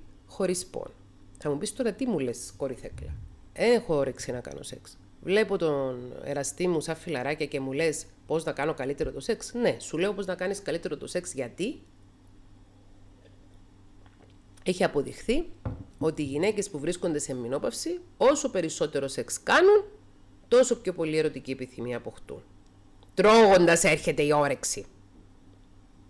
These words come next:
Καταλαβαίνεις τι εννοώ; Τρώγοντας έρχεται η όρεξη. Λοιπόν, άρα, συμβουλεύσου και τον γιατρό σου.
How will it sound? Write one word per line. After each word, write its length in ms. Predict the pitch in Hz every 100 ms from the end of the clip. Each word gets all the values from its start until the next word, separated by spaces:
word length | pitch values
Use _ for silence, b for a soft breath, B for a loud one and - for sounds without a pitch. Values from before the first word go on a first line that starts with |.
| - - -
Καταλαβαίνεις 460 | - 139 135 147 156
τι 60 | 214
εννοώ; 340 | 277 247 156 - - - -
Τρώγοντας 540 | 196 233 190 165 131
έρχεται 320 | 127 - - -
η 20 |
όρεξη. 340 | - - - - - - - -
Λοιπόν, 360 | - 170 - 95 - - B B B B B -
άρα, 460 | 143 160 127 104 - - - - - - - - -
συμβουλεύσου 640 | - 147 143 156 190 -
και 80 | 208
τον 100 | 160
γιατρό 320 | 123 - 78
σου. 200 | -